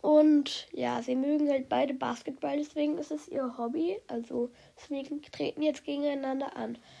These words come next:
Sie haben eine Minute Zeit. Wer mehr Körbe wirft, also den Korb trifft von einer bestimmten Reichweite von sieben Metern. Okay,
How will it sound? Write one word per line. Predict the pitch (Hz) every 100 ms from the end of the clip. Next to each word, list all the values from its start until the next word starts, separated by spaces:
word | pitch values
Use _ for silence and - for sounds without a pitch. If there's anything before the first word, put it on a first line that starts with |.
| - -
Sie | - 247
haben | 302
eine | - - 359
Minute | 339 302 311 302 302
Zeit. | 294 294 302 262 226
Wer | 226 233
mehr | 240 240 240
Körbe | - 269 277 302 294
wirft, | 311 392 440 -
also | 240 254 262 254
den | 233 247 254
Korb | 262 262 -
trifft | - 403 - -
von | 294
einer | - 254 254
bestimmten | 254 - 247 - 262
Reichweite | 254 254 277 277 311 359 339
von | - 254 240
sieben | 240 226 226
Metern. | 226 233 339 392 494 - - - - - -
Okay, | 254 - 247 -